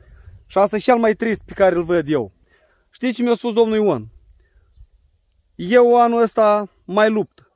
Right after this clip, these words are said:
dar la anul închid tot să plec în Londra.” Eu am fost în Londra, am venit, lucrez. Nu au vrut să vorbească, o să sunt în haine murdare, nu suntem noi de vorbit,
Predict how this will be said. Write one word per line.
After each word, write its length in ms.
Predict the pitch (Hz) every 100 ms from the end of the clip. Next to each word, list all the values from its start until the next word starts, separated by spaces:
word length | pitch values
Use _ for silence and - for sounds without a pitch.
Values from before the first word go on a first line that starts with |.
| _
dar 240 | 175 208
la 60 | 214
anul 240 | 226 220
închid 260 | 220 - 214
tot 180 | - 208
să 60 | -
plec 180 | 185 175
în 120 | 160
Londra.” 380 | 135 113 104 104 _ _ _ _ _
Eu 200 | 190 208
am 80 | 190
fost 220 | 185 160
în 100 | 170
Londra, 320 | 202 190 170
am 80 | 165
venit, 260 | 170 196 196
lucrez. 440 | 170 196 190 170 _ _ _ -
Nu 120 | 247
au 80 | 226
vrut 160 | 202
să 60 | 185
vorbească, 420 | 220 220 226 202
o 40 |
să 180 | 190 -
sunt 300 | 190 226 190
în 160 | 180 170
haine 300 | 196 170 156
murdare, 520 | 180 175 208 175 170
nu 260 | 170 202 208
suntem 320 | 160 156 156
noi 160 | 147 139
de 100 | 135
vorbit, 380 | 143 151 214